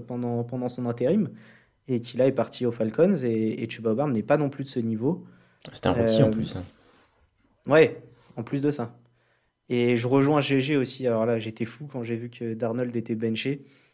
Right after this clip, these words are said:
Speaker 1: Euh, parce que c'est, c'est, c'est pas benché pour lancer un jeune quarterback, euh, sur un match où, bon, il y a plus grand-chose à espérer et, euh,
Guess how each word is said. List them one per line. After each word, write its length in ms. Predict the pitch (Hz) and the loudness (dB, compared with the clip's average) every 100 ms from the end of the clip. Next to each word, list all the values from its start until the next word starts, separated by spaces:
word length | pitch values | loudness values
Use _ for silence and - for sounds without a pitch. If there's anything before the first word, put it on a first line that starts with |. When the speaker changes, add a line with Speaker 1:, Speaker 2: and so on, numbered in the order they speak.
| _ _ _ _ _ - | _ _ _ _ _ -6
Speaker 1:
Euh, 300 | 120 110 110 - - - | -2 -2 -4 -6 -10 -6
parce 200 | 117 - | -4 -4
que 140 | 123 | -4
c'est, 280 | 113 123 113 | -4 -6 -8
c'est, 220 | - - | -8 -8
c'est 180 | - 135 | -6 2
pas 120 | 156 | 2
benché 720 | 139 160 151 143 185 214 208 - _ _ | 4 4 4 4 4 4 2 -10 _ _
pour 220 | - 127 | 0 4
lancer 340 | 127 127 - 135 | 4 4 4 4
un 180 | 127 | 4
jeune 220 | 120 131 135 | 2 0 2
quarterback, 760 | 135 123 127 135 160 180 - - _ _ _ 139 | 4 6 4 6 4 4 -2 -20 _ _ _ -4
euh, 400 | 123 120 117 113 | 0 2 2 -2
sur 300 | - 127 120 | -2 0 2
un 80 | |
match 340 | 120 135 135 - | 4 4 2 -2
où, 80 | 117 | -2
bon, 220 | 131 131 | 0 2
il 40 | |
y 40 | 117 | 0
a 60 | |
plus 140 | 117 131 | 0 -4
grand-chose 420 | 123 123 135 123 | -4 -2 -2 2
à 60 | 120 | 2
espérer 580 | 120 135 127 151 165 - | 2 0 4 4 4 0
et, 300 | 113 110 110 | -4 -2 -4
euh, 280 | 107 107 | -4 -6